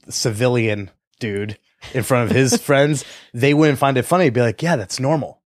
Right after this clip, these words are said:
Speaker 1: I'd be like, "No, you don't get it." Like,
Speaker 2: Okay. I see.
Speaker 1: but th-, the whole, like, the whole, like, "You don't love your mother enough. You love your mother too much." I was like, "I can't win with you guys."
Speaker 2: Right.
Speaker 1: You know? I have, I have a, I have a fucking podcast where I talk every week almost with women I've hooked up with,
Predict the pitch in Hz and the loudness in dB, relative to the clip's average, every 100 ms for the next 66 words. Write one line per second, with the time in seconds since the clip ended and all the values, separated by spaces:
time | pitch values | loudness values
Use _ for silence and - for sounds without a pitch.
0 | - 123 127 123 - 120 139 123 110 117 | -8 -2 0 -2 -6 -14 -6 -4 -2 0
1 | 110 113 107 98 - 107 175 160 - 156 | 0 0 0 -2 -6 -6 -4 -6 -10 -10
2 | 156 160 _ _ _ 165 165 - 165 160 | -10 -14 _ _ _ -20 -18 -14 -14 -14
3 | - _ - 110 147 135 143 143 127 165 | -20 _ -10 -10 -16 -18 -8 -2 2 4
4 | 160 147 135 143 143 151 143 120 147 160 | 6 4 2 -2 2 4 4 2 2 4
5 | 156 143 147 147 139 143 127 - 143 151 | 4 2 2 2 4 2 0 -2 0 0
6 | 139 147 139 131 - 170 127 - - 131 | 0 -2 -2 -4 -4 -4 -4 -8 -6 -4
7 | 151 127 131 202 147 139 196 151 - 110 | -4 -4 -6 -6 -6 -6 -4 -4 -8 -12
8 | - - - - _ 170 151 - 127 120 | -16 -16 -16 -18 _ -14 -12 -10 -6 -4
9 | 151 - _ 147 180 185 175 190 185 156 | -4 -6 _ 0 2 2 2 4 2 2
10 | 160 180 170 - 180 170 143 123 - 180 | 0 2 0 -2 -4 -2 -4 -6 -4 -4
11 | - 120 113 - - _ _ _ 151 147 | -2 -4 -4 -10 -18 _ _ _ 2 2
12 | - 170 147 170 160 135 175 180 151 139 | 2 0 2 0 0 -2 -2 0 -2 -2
13 | 131 - 135 131 127 156 151 135 - 160 | -4 -4 -6 -4 -2 -2 -2 -4 -2 -4
14 | - 160 127 110 - | 0 0 0 -6 -8